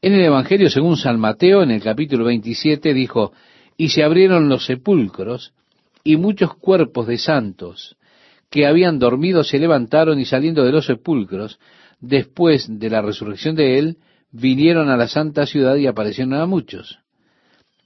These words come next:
Así que creo que este versículo en particular es una profecía que hace referencia a ese evento cuando Jesús condujo a los cautivos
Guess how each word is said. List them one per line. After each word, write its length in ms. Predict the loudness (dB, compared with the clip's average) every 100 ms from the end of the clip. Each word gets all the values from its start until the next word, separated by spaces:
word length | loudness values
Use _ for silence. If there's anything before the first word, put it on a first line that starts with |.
| _ -4
Así 320 | -2 -2 0
que 280 | 2 2 2
creo 280 | 2 2
que 120 | 2 -4
este 280 | -2 0
versículo 640 | 2 0 -2 -6 -4 -2 -2
en 100 | 0
particular 540 | -2 -4 -6 -2 0
es 100 | 0
una 220 | -2 -4
profecía 920 | 0 -2 0 -2 -2 -2 0 0 -4 -10 _ _ _ _ _ _ _ -2
que 160 | 0
hace 240 | 2 2 0
referencia 1000 | 0 0 0 2 2 2 0 -4 -10 -10 _ _ _
a 160 | 0 2
ese 420 | 2 4 4 6
evento 760 | 6 4 2 -4 -6 -6 -6 -14 _ _ _ _ _ _ _
cuando 260 | -2 0 2
Jesús 340 | 0 0 -2 -2
condujo 880 | 0 0 2 0 0 0 -2 -2 -8 _ _ _ _ _ -4
a 160 | 2 4
los 180 | 2
cautivos 960 | 2 0 0 -4 -2 0 0 -4 -8